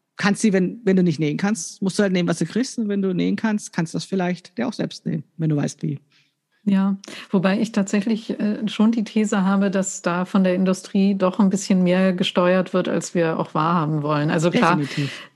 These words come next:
Speaker 2: die, äh, Modeschöpfer, äh, orientieren sich natürlich, also die, die künstlerischen Modeschöpfer orientieren sich auch von, an dem, was sie auf der Straße sehen, was dann wieder von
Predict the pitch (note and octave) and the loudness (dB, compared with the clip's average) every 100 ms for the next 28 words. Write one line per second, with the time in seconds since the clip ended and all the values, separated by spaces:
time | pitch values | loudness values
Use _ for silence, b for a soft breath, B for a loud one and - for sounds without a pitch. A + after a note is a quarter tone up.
0 | - F#3+ F#3+ F#3 F3+ F3+ F3 F3 F#3+ G3 | -6 0 4 4 4 4 4 6 6 6
1 | - G3 - F3+ F3+ F3 G3 - - G3+ | 4 2 4 4 4 2 0 -2 4 4
2 | F#3+ F3 F3+ F#3 G3 F#3+ F#3+ G3 F3+ - | 6 4 4 6 6 6 4 4 4 4
3 | F3+ F3+ F3 D#3+ D#3 D3+ _ _ - A#3 | 4 4 2 2 0 -2 _ _ -6 -2
4 | F3+ E3 D#3+ D#3 - G3 - G3+ - F#3+ | 0 2 2 0 -4 0 4 4 4 2
5 | E3+ F#3 F3+ F3+ F3+ F3 F3 - F3+ E3 | 2 4 4 4 4 4 2 2 0 2
6 | F3 F3+ F#3 F3+ F3+ F#3+ F3 - E3+ F#3 | 0 2 2 2 2 0 -2 0 0 0
7 | F3+ E3+ F3 F3+ E3 F3 E3+ E3 - D#3+ | 2 2 2 2 2 0 0 -2 0 0
8 | D#3 D3+ D#3 D#3+ G3 F3+ E3 E3 F3 D#3 | 0 -2 0 0 2 0 2 2 2 0
9 | D#3 E3 D#3+ E3 E3 D#3 E3+ | 0 -2 0 2 0 2 0